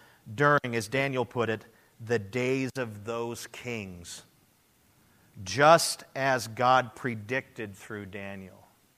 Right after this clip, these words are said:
So you have the Roman Empire, and it's at its, at its peak, it's at its apex, and Jesus is born right during the apex, the height of the Roman Empire.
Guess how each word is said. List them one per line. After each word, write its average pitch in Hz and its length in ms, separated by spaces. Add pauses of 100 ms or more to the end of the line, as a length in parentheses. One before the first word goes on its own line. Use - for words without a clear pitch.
(760)
So 190 160
you 180 160
have 208 420 (360)
the 160 100
Roman 175 320
Empire, 220 560
and 170 220
it's 165 240
at 190 180
its, - 320
at 175 160
its 180 220 (100)
peak, 262 480
it's 170 140
at 202 180
its - 160 (100)
apex, 247 800 (1600)
and 147 240
Jesus 175 680 (140)
is 131 200
born 135 560 (320)
right 156 440 (460)
during 160 480
the 127 280
apex, 170 760
the 139 140
height - 600 (100)
of 135 180
the 135 80
Roman 143 380
Empire. 123 560